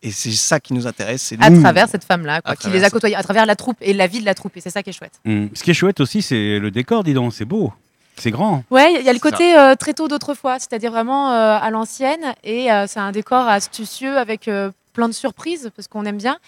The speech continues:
Speaker 2: Et, euh, ce qu'on se disait, c'est que, euh, c'est, on est dans les loges. En fait, on montre sur scène tout ce qu'on ne voit jamais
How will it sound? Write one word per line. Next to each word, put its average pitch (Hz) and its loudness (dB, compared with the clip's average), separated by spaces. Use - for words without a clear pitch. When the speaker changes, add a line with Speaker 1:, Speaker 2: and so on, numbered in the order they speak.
Speaker 2:
Et, 220 0
euh, 190 -4
ce - -20
qu'on 202 -10
se 180 -12
disait, 214 -2
c'est 240 -8
que, - -20
euh, 196 -16
c'est, 185 -12
on 214 0
est 233 -2
dans 214 0
les 220 6
loges. 226 2
En 202 -10
fait, 226 -6
on 220 -12
montre 220 -6
sur - -10
scène 262 -4
tout 247 -18
ce - -20
qu'on 233 -8
ne 220 -6
voit 214 -2
jamais 202 -6